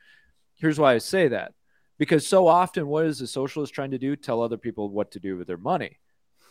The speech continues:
How rare is it do you find that, like, socialist that is there down at the soup kitchen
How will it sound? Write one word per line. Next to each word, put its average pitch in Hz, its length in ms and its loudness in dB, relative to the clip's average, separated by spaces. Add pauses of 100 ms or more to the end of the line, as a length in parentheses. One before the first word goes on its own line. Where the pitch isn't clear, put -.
(320)
How 381 140 2
rare 196 400 4
is 127 160 -2
it 110 240 -4
do 135 80 -6
you 135 140 -4
find 147 420 0
that, 120 200 0
like, 120 420 -4
socialist 143 800 0
that 120 200 -2
is 113 220 -6
there 127 440 0
down 123 500 -4
at 127 200 -4
the 113 280 -4 (100)
soup - 440 -8
kitchen 107 480 -10